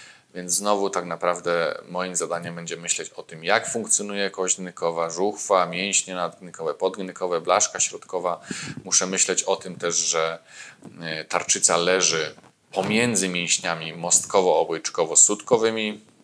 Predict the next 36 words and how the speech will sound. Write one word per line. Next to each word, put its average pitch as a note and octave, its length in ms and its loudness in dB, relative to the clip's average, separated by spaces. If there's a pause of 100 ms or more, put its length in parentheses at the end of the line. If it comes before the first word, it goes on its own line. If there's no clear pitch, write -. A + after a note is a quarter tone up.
(140)
One E2+ 200 -8
leżą E2 320 -4
już E2+ 220 -6
w - 80 -20
blaszce, D#2+ 640 0
e, D#2+ 320 -8
w - 120 -10
obrębie E2+ 320 0
tej D#2 420 -6
blaszki E2+ 400 0
bardziej - 280 -4
powierzchownej, G#2+ 840 2 (560)
aczkolwiek, F2+ 800 2 (240)
e, D#2+ 360 -4
stanowią F2 480 2
pewne F2 320 2
takie - 260 -12
też D#2 180 0
ograniczenie A#2 680 4
dla G#2+ 120 2
tej G#2+ 180 0
tarczycy, G2 600 2 (280)
takie - 280 -12
szyny A2+ 460 2
czy, E2 300 2
czy, D#2+ 300 -4
czy - 160 -2
takie - 220 -8
ściany G#2+ 380 0
boczne. F#2+ 500 -4 (460)
Więc, E2+ 340 0
e, D#2 200 -2
tarczyca, F2 460 -2
która D#2+ 260 -6
na D#2 100 -8
przykład - 600 0